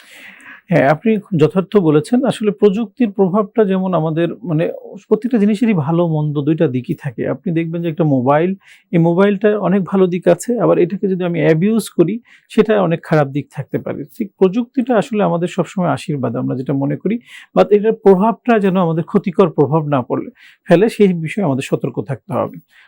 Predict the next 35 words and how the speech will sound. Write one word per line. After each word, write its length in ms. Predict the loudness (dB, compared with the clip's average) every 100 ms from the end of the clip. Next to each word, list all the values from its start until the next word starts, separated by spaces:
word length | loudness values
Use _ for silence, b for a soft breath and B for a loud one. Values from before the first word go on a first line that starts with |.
| _
যেমন 160 | 4 4
প্রযুক্তির 440 | 2 0 -2 0
ব্যবহার 340 | 2 4 2 0
করে 180 | 0 0
আমরা 220 | 2 0
এখন 180 | 0 -2
হয়তো 220 | -2 -2
ঘরে 220 | 0 0
বসে 280 | 0 -2 -2
ইন্টারনেটে 420 | -2 -2 -2 -2
অনেক 160 | -4 -2
সার্ভিস 380 | -2 -2 -4 -2
পেয়ে 140 | 0
যাচ্ছি, 380 | 2 -2 -6 -10 b b b -2
অনেক 260 | 0 0 -2
খাবার 320 | 2 4 4
অর্ডার 280 | 4 2 -4
দিচ্ছি, 420 | -8 -8 -6 -6 b b b -10 0
অনেক 320 | 2 2 0
কিছুই 240 | -2 -2 2
করছি 300 | 2 0 2
যাতে 160 | 2
আমার 160 | 2 2
মুভ 200 | 2 2
করতে 240 | -2 -4 -4
হচ্ছে 320 | -6 -6 -8
না। 180 | -10 -14 _ b b
আমি 140 | 0 2
হয়তো 220 | 4 2
অনলাইনে, 340 | 2 2 0
আপনি 280 | -2 -2 -2
একটা 220 | -4 -4 -6
শপিং 360 | -4 -2 -2
করে 180 | -2 -4
ফেলছেন, 420 | -4 -8 -8 -10